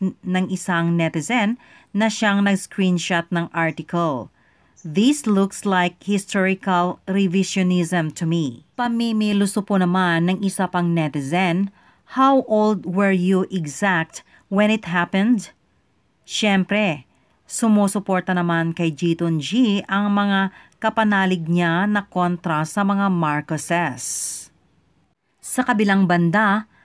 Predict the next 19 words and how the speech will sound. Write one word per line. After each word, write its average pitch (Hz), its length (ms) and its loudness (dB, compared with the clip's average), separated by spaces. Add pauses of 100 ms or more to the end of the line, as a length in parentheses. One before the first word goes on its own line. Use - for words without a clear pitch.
(160)
mariing 220 640 4
pinabulaanan 190 1040 2
ni 180 80 2
Rufa 175 640 2
Gutierrez 180 880 0
na 196 240 2
tinanggal 208 560 2
nito 185 400 0
sa - 80 -6
trabaho 170 720 0
ang 190 240 0
dalawa 190 320 2
niyang 190 160 2
kasambahay 190 800 0 (400)
at 196 240 -2
hindi 180 400 2
pa 175 160 0
raw 170 80 2
niya 170 240 2